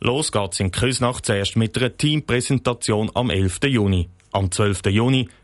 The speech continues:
geht's mit einem Rundkurs über den Pfannenstiel Richtung Grünigen weiter.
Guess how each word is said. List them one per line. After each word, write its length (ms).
geht's 300
mit 180
einem 140
Rundkurs 760
über 160
den 120
Pfannenstiel 640
Richtung 480
Grünigen 680
weiter. 480